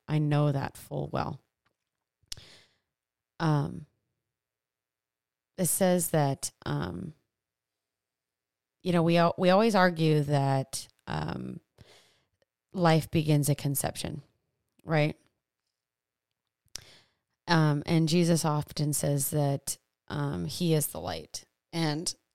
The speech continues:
um, I, I beg to differ that,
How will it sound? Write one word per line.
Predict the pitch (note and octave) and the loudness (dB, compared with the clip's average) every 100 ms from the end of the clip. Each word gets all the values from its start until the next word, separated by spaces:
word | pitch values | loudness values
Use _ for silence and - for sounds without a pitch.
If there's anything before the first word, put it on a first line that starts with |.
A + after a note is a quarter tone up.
| _ _ | _ _
um, | D#3+ - C#2+ C2 - _ _ _ _ _ _ _ _ _ _ _ _ _ _ - | -12 -10 -12 -14 -18 _ _ _ _ _ _ _ _ _ _ _ _ _ _ -2
I, | E3 E3 D#3 C#3 - _ _ _ _ _ _ _ _ _ _ _ _ _ _ _ _ - | 2 4 2 0 -4 _ _ _ _ _ _ _ _ _ _ _ _ _ _ _ _ -2
I | D#3+ D#3 | 0 2
beg | D#3 D3 | 2 2
to | E3 | 0
differ | D3+ D3+ C#3 D#3 D3+ D3 | 2 0 0 -2 -2 -2
that, | C#3+ D3 - | -4 -4 -6